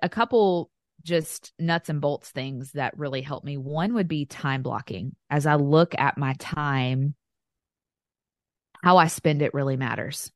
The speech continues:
right? And so if I have, you know, this set of hours during the day that I have to dedicate to this thing God's called me to do, or maybe my, my work, um, how am I maximizing that? And, and how am I planning my time accordingly? And so a lot of days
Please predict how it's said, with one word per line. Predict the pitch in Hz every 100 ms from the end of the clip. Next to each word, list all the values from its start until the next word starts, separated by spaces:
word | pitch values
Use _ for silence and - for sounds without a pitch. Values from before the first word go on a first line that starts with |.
| -
right? | 143 139 147
And | 147 147
so | - 156 143
if | 139
I | 156
have, | 143 - 147 139 143 143 139 _
you | 151
know, | 143
this | 135 139
set | - 151 143
of | 139
hours | - 139 139 143
during | - 143 143
the | 139
day | 139 135 135
that | 127
I | 123
have | - 131 127 139
to | - 143 135
dedicate | 127 143 160 - 131 -
to | - 135
this | 135 139
thing | 160 151
God's | 135 139
called | - 147
me | 139
to |
do, | 135 143 139
or |
maybe | 131 135 135
my, | 127 123 113 _
my | 135 123
work, | 131 170 170 - - - - - _ _ -
um, | 143
how | - - 208
am | 277
I |
maximizing | 254 175 196 - 160 135 131 123
that? | 113 113 - -
And, | 139 135 131
and | 139
how | - 160
am | 165
I | 143
planning | - 165 151 147
my | 147 139
time | - 135 131 127 131 -
accordingly? | 139 - 135 143 175 196 220
And | 185 151
so | 165 151 - - - -
a | 175
lot | 170 202
of | 220
days | 180 170 165